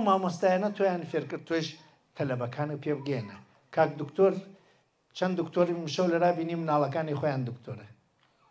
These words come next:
وتم بەخوا مناڵەکە و خۆشبەخت ناوێ کاک دکتۆر حامد. مەگەر هاوداخلیەکەی پەتای نەوێ. ئەگەر پەتای بێ کوڕەکەی توێش تووشەوێ. مەگەر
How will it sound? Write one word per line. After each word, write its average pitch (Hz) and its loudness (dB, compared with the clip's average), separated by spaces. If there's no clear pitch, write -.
وتم 190 0
بەخوا 180 6
مناڵەکە 180 4
و 196 2
خۆشبەخت 196 2
ناوێ 160 4
کاک 185 2
دکتۆر 123 -6
حامد. 104 -12
مەگەر 202 2
هاوداخلیەکەی 160 4
پەتای 165 0
نەوێ. 113 -10
ئەگەر 151 2
پەتای 156 2
بێ 240 -2
کوڕەکەی 147 -2
توێش 127 -4
تووشەوێ. - -18
مەگەر 233 4